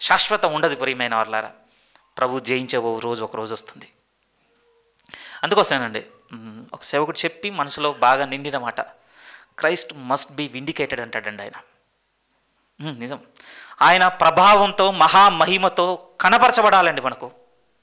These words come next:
ఇప్పుడు మన పదాల్లోనే ఉందండి. మన ప్రభు గొప్పవాడు అనగానే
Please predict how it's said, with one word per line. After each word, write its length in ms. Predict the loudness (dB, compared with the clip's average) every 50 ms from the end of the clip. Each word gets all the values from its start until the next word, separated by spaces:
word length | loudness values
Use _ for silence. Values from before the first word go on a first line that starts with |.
| _ _ _ _ _ _ _ _ _ _ _ _ _ _ -20 -18 -14 -6 -4
ఇప్పుడు 200 | 0 2 4 6
మన 140 | 6 6 6
పదాల్లోనే 580 | 6 6 6 6 8 8 8 8 8 8 8
ఉందండి. 460 | 6 6 6 4 2 2 0 -4 -6 -14 -20 -20 _ _ _ _ _ _ _ _ 0 2
మన 100 | 2 4
ప్రభు 260 | 4 4 4 4 4
గొప్పవాడు 520 | 4 4 4 4 4 6 6 8 8 8
అనగానే 680 | 6 6 6 4 4 4 4 4 2 2 0 -4 -8